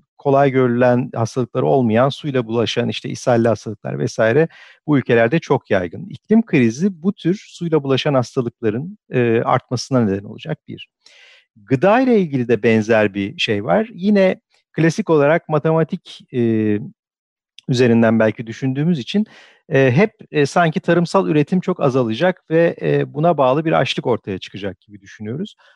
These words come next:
Bu, e, kuraklığın, e, nedenlerinden bir tanesi olabilir ya da işte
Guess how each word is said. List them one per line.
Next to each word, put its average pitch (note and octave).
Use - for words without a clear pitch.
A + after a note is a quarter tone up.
Bu, A#3
e, E3
kuraklığın, F3
e, B2+
nedenlerinden D3+
bir D3+
tanesi B2+
olabilir B2+
ya A2
da A2
işte A2